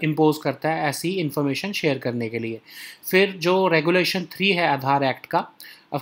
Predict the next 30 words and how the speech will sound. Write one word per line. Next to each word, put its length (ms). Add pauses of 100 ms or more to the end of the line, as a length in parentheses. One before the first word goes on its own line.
course 220
ये 40
सेक्शन 420
ट्वेंटी 260
नाइन 200
भी 80
आधार 280
एक्ट 180
का 100
ही 140
है, 140 (500)
तो 140
उस, 220
अ, 220
रेगुलेशन 460
थ्री 220
जो 140
है 140
आधार 360
एक्ट 180
का, 120
वो 200
भी 300
जो 260 (100)
बायोमेट्रिक 640
इन्फॉर्मेशन 480
है 80
उसको 280
तो 100
खासकर 480